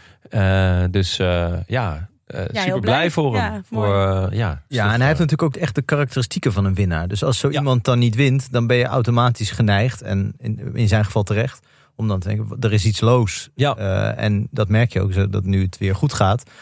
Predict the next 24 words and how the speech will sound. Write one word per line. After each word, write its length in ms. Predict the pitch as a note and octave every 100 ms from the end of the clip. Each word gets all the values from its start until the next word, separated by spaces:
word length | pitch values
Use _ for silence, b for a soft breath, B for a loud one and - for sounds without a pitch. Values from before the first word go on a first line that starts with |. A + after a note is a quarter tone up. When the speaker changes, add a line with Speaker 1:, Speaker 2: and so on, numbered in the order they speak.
| B B
Speaker 3:
dat 120 | A#2+
hij 60 | A#2
Speaker 1:
Ja. 0 | G2
Speaker 3:
ook 20 |
daadwerkelijk 520 | A2 G2 G#2+ G#2 G#2+
gewoon 300 | - A2 A2 B B B
iemand 260 | B2+ A#2+
als 100 | A2+ F#2+
De 100 | A2+
Lie, 320 | A#2 D3+ - _
eh, 260 | C3+ A#2 A2+
op 120 | C3
zo'n, 320 | - A#2 A2+
eh, 60 | A2+
Speaker 1:
Ja. 260 | A2 A2 A2
Speaker 3:
eh, 500 | A2+ A2 A2 - E2+ G2+
parcours 360 | A#2+ - B2 A2+
erop 200 | A2 G#2
legt 220 | G2+ F#2+
en 100 | G#2
nog 140 | A2
wel 180 | A#2+ G#2+
wat, 240 | G2+ F#2+
eh, 160 | G#2+